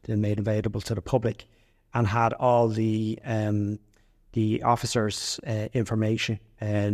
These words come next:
name, uh, station address, um, grade, uh, et cetera, on that, and compromised, um, I think, ten, ten thousand employees. Um,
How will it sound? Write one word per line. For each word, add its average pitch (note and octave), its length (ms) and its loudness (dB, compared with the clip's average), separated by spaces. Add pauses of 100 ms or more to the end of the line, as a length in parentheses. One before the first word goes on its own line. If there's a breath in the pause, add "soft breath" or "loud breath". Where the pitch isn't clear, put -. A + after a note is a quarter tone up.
(160)
name, G#2+ 640 2 (280)
uh, G#2+ 160 -2
station A2 440 2
address, G#2 720 -2
um, G#2 460 0
grade, G#2 600 0
uh, G#2+ 360 -2
et G2+ 100 -8
cetera, G#2 460 -2 (720)
on A2 240 2
that, G#2 280 -2 (260)
and G2+ 340 -2
compromised, G#2+ 720 0
um, G2+ 560 0
I G#2+ 60 -2
think, G2+ 180 -2 (380)
ten, A2+ 300 0
ten A2 180 2
thousand A2 320 2
employees. A2+ 720 0 (800)
Um, A2 480 0